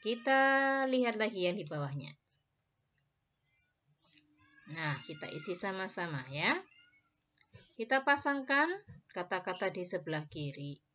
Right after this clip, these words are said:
kanan ini, kiri ini ya, dengan pasangan yang di sebelah kanan. Oke.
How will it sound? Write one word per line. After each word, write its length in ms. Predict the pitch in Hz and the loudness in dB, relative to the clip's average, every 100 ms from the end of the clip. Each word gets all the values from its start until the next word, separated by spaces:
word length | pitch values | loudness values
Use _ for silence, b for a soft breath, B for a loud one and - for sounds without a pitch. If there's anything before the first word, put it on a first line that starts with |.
| - | -8
kanan 320 | 156 151 151 | -6 -4 -6
ini, 480 | 147 151 170 220 349 _ _ | -6 -6 -6 -6 -8 _ _
kiri 400 | - 147 147 165 | -10 -8 -6 -8
ini 240 | 165 185 | -6 -4
ya, 240 | 151 196 - _ b b | -2 -2 -4 _ b b
dengan 240 | 175 175 | -8 -6
pasangan 480 | 180 175 - 170 185 | -4 -2 -2 -2 -4
yang 160 | 180 156 | -2 -2
di 40 | 147 | -2
sebelah 240 | - 139 | -4 -4
kanan. 400 | - - 151 147 147 - | -8 -12 -10 -10 -12 -18
Oke. 320 | - 240 202 | -6 -4 -4